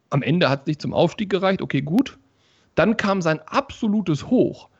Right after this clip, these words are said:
Mitte Juli zweitausendzwanzig, nur mal kurz zurückzurechnen, das ist noch nicht so lange her. Dort schwärmte Martin Kind über diesen Trainer. Er sagt, er liebt sechsundneunzig. Angeblich wollten ihn fünf türkische Vereine haben.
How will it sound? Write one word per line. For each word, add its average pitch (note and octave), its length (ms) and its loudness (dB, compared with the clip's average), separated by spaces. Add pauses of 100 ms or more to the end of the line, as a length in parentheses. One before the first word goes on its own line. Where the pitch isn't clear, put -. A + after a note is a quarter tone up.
(140)
Mitte C4 380 4
Juli A#3 460 4
zweitausendzwanzig, G3 1200 0
nur F3 100 4
mal G3 320 2
kurz - 300 0
zurückzurechnen, D3+ 580 -2
das C3+ 120 -2
ist - 40 -10
noch C#3+ 140 2
nicht B2 180 2
so A3 220 2
lange D3+ 240 2
her. F3 420 2 (640)
Dort F3 220 4
schwärmte F#3 720 0
Martin F#3+ 540 0
Kind D4+ 320 -2
über E3 200 2
diesen D#3+ 280 0
Trainer. G#3 360 0
Er C#3 160 2
sagt, E3+ 280 0
er E3 100 4
liebt G#3 380 4
sechsundneunzig. F3+ 920 -2
Angeblich E3+ 520 2
wollten G3+ 240 4
ihn F3+ 100 0
fünf A3+ 300 0
türkische G3 480 0
Vereine F#3 520 0
haben. D#3 420 0